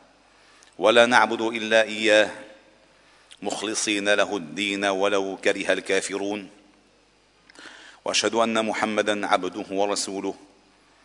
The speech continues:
وصفيه من خلقه وخليله، بلغ الرساله وادى الامانه ونصح الامه،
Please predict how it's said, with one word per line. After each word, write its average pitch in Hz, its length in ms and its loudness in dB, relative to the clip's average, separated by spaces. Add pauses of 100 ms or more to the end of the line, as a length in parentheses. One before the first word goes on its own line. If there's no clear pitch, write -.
(160)
وصفيه 98 640 -2
من 95 180 -6
خلقه 92 520 -4
وخليله، 92 600 -6 (720)
بلغ 92 380 0
الرساله 90 680 -2
وادى 85 420 -6
الامانه 90 640 -8
ونصح 90 440 -8
الامه، 87 460 -8